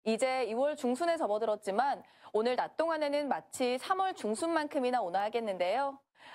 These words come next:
어제 육 점 육 도까지 올랐던 광주 기온이 오늘은 십삼 도까지 껑충 오르면서 볼에 닿는 공기가 제법 부드러워지겠습니다.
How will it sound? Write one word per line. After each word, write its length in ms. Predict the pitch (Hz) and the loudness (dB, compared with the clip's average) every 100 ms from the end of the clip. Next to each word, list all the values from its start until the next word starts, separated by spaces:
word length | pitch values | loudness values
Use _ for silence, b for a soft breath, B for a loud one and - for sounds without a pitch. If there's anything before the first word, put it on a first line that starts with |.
| B | B
어제 420 | 208 220 311 311 | 2 4 2 2
육 160 | 240 - | -2 0
점 200 | 349 262 | 0 0
육 100 | - | 0
도까지 340 | 359 370 349 | 0 2 2
올랐던 360 | 320 302 294 294 | 0 0 -2 -2
광주 400 | 285 302 254 254 | -2 -2 -2 0
기온이 440 | 247 220 240 311 - | 2 2 0 0 0
오늘은 380 | 196 254 277 294 | 0 2 0 -2
십삼 360 | 392 - 392 | -2 -2 0
도까지 340 | 359 302 262 277 | 0 0 -2 -2
껑충 360 | 302 320 302 | -4 -2 -2
오르면서 680 | 196 202 175 160 262 214 - B B | 0 0 -2 0 0 0 -2 B B
볼에 300 | 247 254 294 | 0 0 0
닿는 380 | - 185 247 277 | -2 -2 -2 0
공기가 520 | 262 226 196 214 285 | -2 0 0 0 0
제법 380 | - 175 196 208 | -2 0 0 0
부드러워지겠습니다. 1080 | 196 220 233 226 196 202 202 180 185 185 | -2 2 0 0 -4 -4 -4 0 0 0